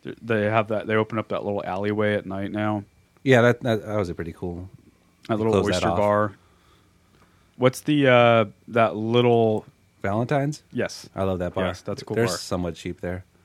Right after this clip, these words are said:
Speaker 1: Mm-hmm.
Speaker 2: But
Speaker 1: But
Speaker 2: yeah,
Speaker 1: that's
Speaker 2: man.
Speaker 1: still, like, relatively new f-, to me. That's new.
Speaker 2: It is.
Speaker 1: You know what I'm
Speaker 2: It,
Speaker 1: saying?
Speaker 2: yeah,
Speaker 1: Like,
Speaker 2: yeah.
Speaker 1: yeah. But anyway.
Speaker 2: Good times, man.
Speaker 1: Yeah, old Portland, man.
Speaker 2: Portland's
Speaker 1: It's
Speaker 2: changing,
Speaker 1: changing
Speaker 2: but,
Speaker 1: for
Speaker 2: uh,
Speaker 1: sure.
Speaker 2: something, something else will pop up, and
Speaker 1: Yeah.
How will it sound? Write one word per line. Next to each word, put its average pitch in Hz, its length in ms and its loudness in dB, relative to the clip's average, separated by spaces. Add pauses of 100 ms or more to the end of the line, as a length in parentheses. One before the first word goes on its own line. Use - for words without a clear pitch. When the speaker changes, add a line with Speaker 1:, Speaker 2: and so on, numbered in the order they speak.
(520)
Speaker 1:
Mm-hmm. 107 300 -10
Speaker 2:
But 104 60 -16 (1500)
Speaker 1:
But 127 120 2
Speaker 2:
yeah, 131 80 6
Speaker 1:
that's 113 120 6
Speaker 2:
man. 110 60 2
Speaker 1:
still, 160 160 2
like, 143 180 2
relatively 123 500 0
new 110 340 0
f-, - 220 -16
to 135 120 -2
me. 123 300 0
That's 90 240 -10
new. 80 180 -12
Speaker 2:
It 101 220 0
is. - 0 -
Speaker 1:
You 95 60 0
know 87 120 0
what 113 60 0
I'm 107 60 -4
Speaker 2:
It, 95 60 -8
Speaker 1:
saying? 113 260 -2
Speaker 2:
yeah, 98 80 -2
Speaker 1:
Like, 87 200 -6
Speaker 2:
yeah. 90 180 -10 (1300)
Speaker 1:
yeah. 92 220 -8 (640)
But 101 100 -8
anyway. 95 160 -4
Speaker 2:
Good 139 140 2
times, 139 280 4
man. 110 260 -2 (200)
Speaker 1:
Yeah, 107 140 -6
old 101 240 -6
Portland, 113 280 -6
man. 98 60 -10
Speaker 2:
Portland's 113 320 -2
Speaker 1:
It's - 40 -10
Speaker 2:
changing, 120 180 -2 (100)
Speaker 1:
changing 104 80 -6
Speaker 2:
but, 87 120 -6
Speaker 1:
for 95 100 -8
Speaker 2:
uh, 98 40 -6
Speaker 1:
sure. 107 240 -6 (1080)
Speaker 2:
something, 160 420 2
something 147 240 2
else 110 140 4
will 98 60 -2
pop 92 260 -2
up, 95 340 0
and 95 180 -6
Speaker 1:
Yeah. 202 160 4